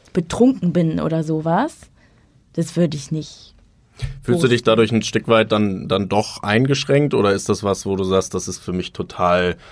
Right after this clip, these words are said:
Speaker 2: total Teil meines Lebens, weil das ist meine Karriere, das ist mein,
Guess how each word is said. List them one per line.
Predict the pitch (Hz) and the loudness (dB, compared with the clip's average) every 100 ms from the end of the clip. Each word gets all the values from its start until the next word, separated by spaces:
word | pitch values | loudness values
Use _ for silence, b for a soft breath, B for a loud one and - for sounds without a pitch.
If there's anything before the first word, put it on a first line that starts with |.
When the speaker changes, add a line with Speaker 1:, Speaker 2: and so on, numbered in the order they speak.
| B B B B | B B B B
Speaker 2:
total | - - 98 92 | -10 -4 0 2
Teil | 92 95 92 98 | 2 0 2 4
meines | 95 92 - | 2 0 -2
Lebens, | 95 101 95 | 0 0 0
weil | 92 92 | 0 0
das | 92 | -2
ist | 87 | -2
meine | 90 92 | -2 -2
Karriere, | 92 92 95 95 98 | -2 0 2 2 2
das | 92 90 | 2 -2
ist | - | -4
mein, | 92 90 92 90 85 - 73 | -2 0 0 -2 -4 -6 -8